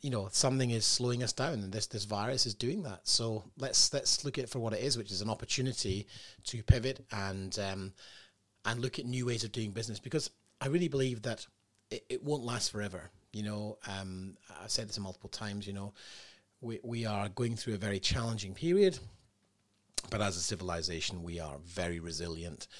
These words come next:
and very resourceful. And so, uh, this morning we actually held a, a special webinar for our members, where one of our members, actually, who runs a live streaming and events company in New Jersey, shared how to do it.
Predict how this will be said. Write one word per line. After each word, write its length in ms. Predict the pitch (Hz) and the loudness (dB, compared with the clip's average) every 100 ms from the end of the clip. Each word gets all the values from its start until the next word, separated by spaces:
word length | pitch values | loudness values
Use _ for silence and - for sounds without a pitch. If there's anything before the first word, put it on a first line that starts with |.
| - - | -16 -6
and 180 | 98 95 | -4 -2
very 240 | 92 90 | -2 -2
resourceful. 760 | 87 87 90 85 - - 85 - - - - _ _ - | -2 -2 -2 -4 -4 -6 -10 -12 -18 -20 -20 _ _ -8
And 220 | 98 92 | -6 0
so, 400 | - - 92 90 | 2 2 2 -2
uh, 80 | 90 | -2
this 220 | 87 - | 2 2
morning 240 | 107 95 92 | 2 0 -2
we 80 | |
actually 220 | 90 - 85 | -4 -4 -4
held 280 | 90 85 | -4 -2
a, 260 | 87 76 73 - | -4 -4 -8 -6
a 80 | |
special 420 | - - 104 101 82 | -4 0 0 0 0
webinar 500 | 87 95 87 82 85 - - | -2 -2 -2 -4 -8 -14 -14
for 240 | - 87 80 | -8 -6 -6
our 140 | 87 | -6
members, 640 | 87 92 92 87 - - - _ | -4 -4 -4 -4 -4 -6 -10 _
where 180 | 87 85 | -8 -6
one 140 | 90 | -6
of 120 | 87 87 | -6 -8
our 80 | |
members, 600 | 85 85 92 92 90 - - - - - - 87 | -8 -6 -6 -4 -4 -6 -8 -20 -20 -20 -12 -10
actually, 420 | - - - 90 | -6 -6 -6 -6
who 100 | 95 | -6
runs 220 | 92 82 | -6 -6
a 40 | |
live 240 | 82 82 92 | -4 -4 -4
streaming 320 | - 104 90 - | -6 -6 -8 -8
and 100 | 101 | -8
events 280 | 90 95 - | -6 -4 -4
company 320 | 113 90 92 | -6 -6 -6
in 100 | 90 | -6
New 140 | 90 | -6
Jersey, 520 | - 92 98 92 85 82 _ - | -4 -4 -2 -4 -8 -10 _ -2
shared 500 | - 95 92 90 - - _ - | 2 2 0 -4 -10 -20 _ -14
how 160 | - 101 | -4 -2
to 100 | 107 | -2
do 160 | 107 135 | -2 -2
it. 160 | - | -4